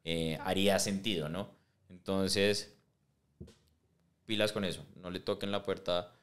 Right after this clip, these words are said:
entiendan primero su dilución, entiendan su cap, entiendan el mercado, eh, las valoraciones, en, perdón, si volviendo al cap, las valoraciones de las startups, la mayoría van ligadas a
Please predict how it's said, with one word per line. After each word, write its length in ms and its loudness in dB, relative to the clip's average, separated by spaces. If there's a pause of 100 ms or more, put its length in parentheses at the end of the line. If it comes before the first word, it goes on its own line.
(280)
entiendan 380 -2
primero 440 0 (320)
su 220 -6
dilución, 540 2
entiendan 520 -2
su 340 -6
cap, 440 2 (520)
entiendan 680 -2
el 140 -6
mercado, 760 2 (420)
eh, 220 -2
las 240 -2
valoraciones, 1080 -2
en, 180 -10
perdón, 340 -6
si 60 -6
volviendo 320 -2
al 60 -2
cap, 200 0
las 160 -2
valoraciones 540 -4
de 80 -4
las 140 -2
startups, 380 -2
la 100 -2
mayoría 400 -2
van 220 -6
ligadas 460 0
a 180 -2